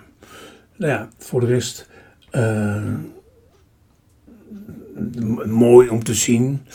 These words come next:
daar ook in de kunsthal in Rotterdam, ook weer een enorm paneel van Lego met, ehm, een afbeelding van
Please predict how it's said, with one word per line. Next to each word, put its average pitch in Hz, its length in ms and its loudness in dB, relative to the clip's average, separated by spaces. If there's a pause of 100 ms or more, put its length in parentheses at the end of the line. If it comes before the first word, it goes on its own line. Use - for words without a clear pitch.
(460)
daar 110 460 0
ook 113 240 0
in 113 260 -2
de 110 100 -4
kunsthal 117 460 2
in 107 60 -2
Rotterdam, 113 540 -2 (420)
ook 123 160 2
weer 127 160 2
een 127 80 2
enorm 143 640 4
paneel 139 840 6
van 117 520 -2
Lego 127 840 2 (920)
met, 123 560 -2
ehm, 123 420 -4 (260)
een - 180 -8
afbeelding 151 760 4
van 127 640 2